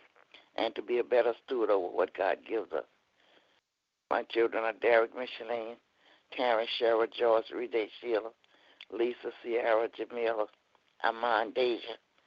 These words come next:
Jasmine and her two sisters, and my two great-grandbabies. Nisha and her three children,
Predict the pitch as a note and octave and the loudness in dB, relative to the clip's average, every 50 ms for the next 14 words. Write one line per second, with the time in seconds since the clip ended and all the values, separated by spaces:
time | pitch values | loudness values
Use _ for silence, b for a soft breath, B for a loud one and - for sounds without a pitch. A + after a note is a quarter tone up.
0 | _ _ _ _ _ _ - - C3+ C3 B2 A#2+ A#2+ - F2 B2+ B2 G2 A2 A2 | _ _ _ _ _ _ -4 2 4 6 6 6 4 2 -4 -6 -4 -4 -4 -6
1 | B2 C3 A2+ - - - C#3 B2+ - - - G#2 - - _ - F2+ - - _ | -2 -2 -2 -2 -2 -8 -8 -8 -8 -6 -8 -8 -8 -8 _ -10 -10 -10 -10 _
2 | _ _ _ _ _ _ _ _ _ - F#2+ G#2+ F#2 G2+ G2+ - - B2 A2+ - | _ _ _ _ _ _ _ _ _ -10 -8 -2 -2 -2 -2 -2 -4 -4 -4 -4
3 | - - A#2+ A#2+ G#2 - F#2 A#2 A#2 A2+ - - G2 G2+ F#2 - - G#2 - _ | -2 -4 -4 -2 -2 -4 -2 -2 -2 -4 -4 -4 -4 -4 -4 -6 -10 -14 -14 _
4 | _ _ _ _ _ _ _ _ _ _ _ _ _ _ _ _ _ _ _ - | _ _ _ _ _ _ _ _ _ _ _ _ _ _ _ _ _ _ _ -4
5 | A#2+ C3 C3+ C3 - - B2+ B2 B2+ C3+ C3 B2+ B2 - A2 B2 B2 A#2+ - - | 0 0 0 2 0 2 0 0 2 2 0 0 0 0 -2 -2 -2 -2 -2 -2
6 | C3 A#2+ A2+ G2+ - G#2+ G#2 | -2 0 0 0 -2 -4 -10